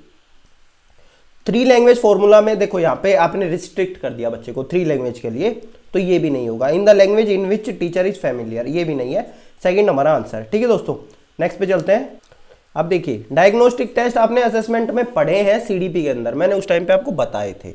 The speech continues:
तो diagnostic test क्या होते हैं, जो आप बच्चे की एक बार, अ, गलतियाँ ढूंढते हैं और फिर उनको ठीक करते हैं,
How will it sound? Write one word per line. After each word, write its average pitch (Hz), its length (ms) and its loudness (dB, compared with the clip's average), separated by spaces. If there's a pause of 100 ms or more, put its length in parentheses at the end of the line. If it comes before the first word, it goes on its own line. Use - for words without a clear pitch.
(380)
तो 185 60 2
diagnostic 226 640 2
test 214 200 -2
क्या 190 120 0
होते 131 260 -2
हैं, 196 340 -2 (340)
जो 202 280 4
आप 175 260 6
बच्चे 180 360 0
की 202 240 0
एक 185 120 -2
बार, 185 140 4
अ, 147 340 0
गलतियाँ 160 480 -2
ढूंढते 135 420 -4
हैं 196 180 6
और 226 200 2
फिर 202 180 -2
उनको 185 220 -4
ठीक - 360 -6
करते 113 280 -6
हैं, 104 120 -12